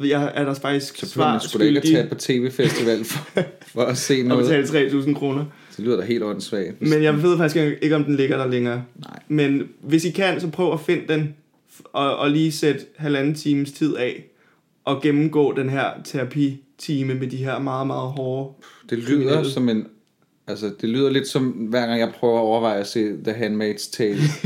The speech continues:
Speaker 1: <laughs>
Speaker 2: så tænker jeg, det har jeg simpelthen ikke humør til.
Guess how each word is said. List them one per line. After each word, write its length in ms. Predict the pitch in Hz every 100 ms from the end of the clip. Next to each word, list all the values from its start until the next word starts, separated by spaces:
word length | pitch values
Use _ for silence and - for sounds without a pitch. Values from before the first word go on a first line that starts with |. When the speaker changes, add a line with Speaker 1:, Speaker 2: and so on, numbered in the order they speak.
| 165 -
Speaker 1:
<laughs> 380 | _ _ _ -
Speaker 2:
så 120 | -
tænker 240 | 127 113
jeg, 120 | 117
det 80 | 120
har 60 | 117
jeg 100 | 107
simpelthen 280 | - 110 104
ikke 120 | 113
humør 300 | 123 110 101
til. 280 | - 123